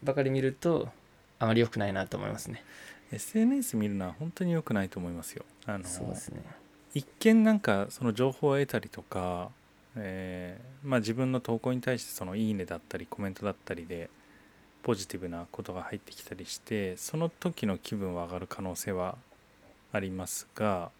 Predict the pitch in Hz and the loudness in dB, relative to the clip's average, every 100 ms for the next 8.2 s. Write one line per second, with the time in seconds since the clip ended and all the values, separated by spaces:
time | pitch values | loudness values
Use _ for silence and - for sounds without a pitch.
0 | - 135 156 - - 220 226 208 110 - | -8 -4 -4 -2 2 6 6 6 2 -2
1 | - _ _ _ _ - 175 147 113 147 | -18 _ _ _ _ -6 0 2 4 2
2 | 160 165 160 - 156 160 143 101 147 175 | 2 2 0 -2 -2 0 4 4 4 2
3 | - 98 92 87 85 - - _ - 107 | 2 0 0 -2 -4 -8 -20 _ -2 -2
4 | - 104 92 90 87 85 - - 120 - | 0 -2 -2 -6 -8 -10 -14 -2 -2 -2
5 | - - - - 92 85 - _ - - | -8 -16 -14 -4 -4 -4 -10 _ -20 -12
6 | 95 90 90 90 104 113 113 - 92 80 | -10 -8 -10 -12 -2 4 4 4 -2 -4
7 | - - - - 101 107 98 85 - 90 | -8 -20 -20 -8 -2 0 0 -2 -2 -4
8 | - | -4